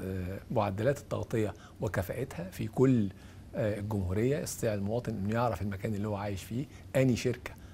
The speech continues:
اللي بتقدم خدمة أحسن. اقترن بهذا إن إحنا غيرنا نظام،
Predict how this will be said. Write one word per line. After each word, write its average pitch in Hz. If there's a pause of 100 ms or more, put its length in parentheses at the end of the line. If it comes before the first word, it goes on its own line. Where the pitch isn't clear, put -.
(180)
اللي 101
بتقدم 107 (100)
خدمة 107
أحسن. - (340)
اقترن 127
بهذا 135
إن 127
إحنا 123
غيرنا 131
نظام، 123